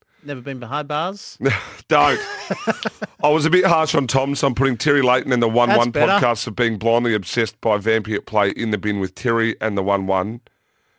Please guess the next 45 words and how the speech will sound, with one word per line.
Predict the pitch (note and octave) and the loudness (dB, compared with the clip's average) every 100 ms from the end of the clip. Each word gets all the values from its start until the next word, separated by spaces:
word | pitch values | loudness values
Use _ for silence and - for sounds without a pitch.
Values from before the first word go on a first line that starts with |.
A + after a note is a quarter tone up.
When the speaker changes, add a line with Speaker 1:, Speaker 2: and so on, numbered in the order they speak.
| _ - | _ -4
Speaker 2:
Uh, | G2 | -4
in | A#2 C3 | -2 -2
the | |
bin | A#2 A#2+ | 0 0
with | G#2+ | -2
Terry | - A2+ G#2 | -2 0 0
in | |
the | G2+ | 0
one | F#2+ F#2+ | 0 0
one, | F#2 F2 | 0 -2
but | F#2 | -8
get | - G#2+ | -4 -4
a | |
Quaddy | G2 A#2 A2 G#2+ | -4 -2 0 2
app, | G2+ _ | -2 _
log | G2+ G2 | -4 -4
in, | G2+ F#2+ | -4 -8
Tom, | - G#2 A#2+ - | -2 -2 -2 -2
or | G#2 - | -4 -2
in | A#2+ A2+ | -2 0
the | F#2+ | 0
bin's | A2+ G2 - | -2 -2 -4
coming | - G#2 | -4 -2
your | F#2+ F2+ | 0 0
way. | F2 E2 | 0 0
Good | G#2 | -2
on | F#2 | -2
you, | E2 | -2
Louis. | E2+ G2 - - - A3+ - | -4 -6 -6 -8 -2 -4 -2
Speaker 1:
<laughs> | A#3 - A#3 - A3 - | -6 -4 -6 -6 -10 0
Speaker 2:
People | F#3+ F#3 F#3+ | 2 4 2
who | D#3 | 4
wear | D#3 - | 4 4
beanies | C#3+ C#3+ D3 B2 | 4 4 2 2
in | C3 | -2
humid | A#2+ B2 C3 A2+ | -2 0 0 2
weather | G#2+ A#2+ A#2+ | 2 2 2
can | B2+ A2+ | 0 -2
get | A2+ | 0
in | G#2+ | 0
the | G2 | 0
bin. | G#2+ F#2 | -2 -4
Fully | - B2+ G#2+ | -4 0 2
agree, | G2 F#2+ G2+ | 0 0 -2
Brett. | F#2+ G2+ | 0 -4